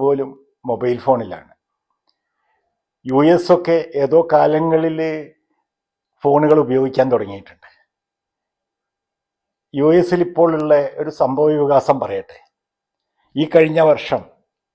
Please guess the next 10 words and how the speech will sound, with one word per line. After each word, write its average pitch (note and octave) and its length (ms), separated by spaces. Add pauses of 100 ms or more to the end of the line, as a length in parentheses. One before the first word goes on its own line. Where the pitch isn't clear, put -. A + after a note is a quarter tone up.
(1400)
ഫീച്ചർ F3 440
ഫോണുകൾ F3+ 420
ഉപയോഗത്തിൽ D#3 640 (400)
വൻ C3+ 120 (120)
വർധനവാണ് D#3 600
അവിടെ C3+ 220
വന്നിരിക്കുന്നത്. A2 600
കഴിഞ്ഞ G#2 300
വർഷം - 280 (960)
ഇരുപത്തിയെട്ട് F#3 680